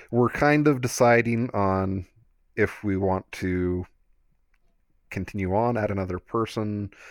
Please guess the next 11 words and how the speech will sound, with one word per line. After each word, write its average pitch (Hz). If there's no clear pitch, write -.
or 92
if 92
we 98
wanna 90
just -
kind 87
of 87
pick -
a 90
new 82
game. -